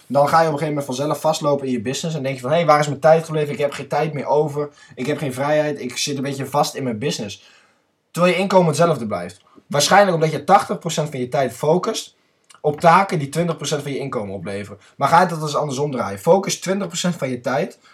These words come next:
op tachtig procent van je inkomen. En ga dat multiplyen. En geloof mij, doe wat met deze tip, alsjeblieft, ik smeek het je. En je inkomen die gaat naar de maan. En vooral als je al enigszins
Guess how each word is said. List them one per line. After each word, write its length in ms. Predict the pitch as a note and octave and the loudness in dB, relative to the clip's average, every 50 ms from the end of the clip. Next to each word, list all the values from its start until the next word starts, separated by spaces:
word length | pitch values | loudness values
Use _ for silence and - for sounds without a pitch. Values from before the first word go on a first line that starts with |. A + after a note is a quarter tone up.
| - _ - | -18 _ 2
op 260 | - F#3+ G3 - - | 2 2 2 2 4
tachtig 340 | - G3 G3 - - D#3+ - | 6 6 6 6 2 -6 -8
procent 300 | - D3 - D#3 D3 C#3 | -8 -8 -6 -6 -6 -4
van 140 | - C3 A#2+ | -4 -6 -6
je 80 | A2 | -6
inkomen. 520 | - B2+ D3+ C3+ - G#2+ G2+ G2+ G2+ F#2+ - | -6 -8 -8 -6 -6 -8 -8 -8 -10 -10 -4
En 120 | - D#3 D3+ | 0 0 4
ga 180 | D3+ D#3 E3+ | 6 6 8
dat 160 | F3 E3+ D#3+ C#3+ | 8 6 4 4
multiplyen. 640 | D#3 D#3+ D#3 - C3+ - - G2+ F#2+ F2+ F2 E2+ _ _ _ _ _ _ | 4 2 2 0 -4 -6 -6 -6 -6 -8 -10 -14 _ _ _ _ _ _
En 140 | - C3+ C#3 | -2 -2 -2
geloof 320 | B2 D3 D#3 E3+ F#3+ G3 E3 | 2 4 6 8 8 8 6
mij, 180 | C#3+ A#2+ A#2 | 2 -2 0
doe 160 | A#2 E3 G#3 | 2 4 6
wat 160 | A3+ B3+ A#3+ A3 | 6 6 4 4
met 100 | G#3+ F3+ | 0 0
deze 320 | F#3 E3+ C#3+ B2 A2 - | 0 0 -2 -4 -8 -8
tip, 320 | - D#3 F#3 A#3 - _ _ - | -4 -6 -6 -6 -6 _ _ 0
alsjeblieft, 560 | - E3+ A3+ - - D#3 B2 A#2+ D#3 - - | 2 2 2 2 -2 -4 -4 -4 -6 -8 -8
ik 80 | B2+ A#2+ | -8 -8
smeek 340 | - - C3 C3 C#3+ D#3+ - | -6 -6 -4 -4 -6 -6 -8
het 100 | F#3+ - | -8 -8
je. 160 | F#3+ - - _ - - - _ _ _ | -8 -8 -10 _ -20 -20 -20 _ _ _
En 120 | - C#3+ | -6 -2
je 120 | D3 C#3+ - | 0 0 0
inkomen 380 | D3+ E3+ F3+ F3+ F3+ E3+ D3+ | 0 -2 0 0 0 0 0
die 80 | B2+ B2+ | 0 -2
gaat 140 | C3+ C#3 B2 | -2 -2 -2
naar 100 | C3 A#2+ | -2 -4
de 60 | A2 | -4
maan. 340 | G#2+ A2+ A#2+ A#2 G#2 F#2+ F2 | -2 -2 -2 -2 -2 -4 -8
En 120 | G2+ A2 | -10 -6
vooral 280 | A2 A#2+ B2+ C#3+ E3 E3 | -2 2 4 6 6 6
als 140 | E3 D#3+ - | 4 2 2
je 180 | D#3 C#3+ C#3+ | 0 0 2
al 200 | - B2+ C3+ C3+ | 4 4 4 4
enigszins 580 | C#3 C#3+ D3 C#3+ C3+ - C#3 C3 B2 - - | 2 0 -2 -4 -4 -6 -6 -6 -8 -8 -12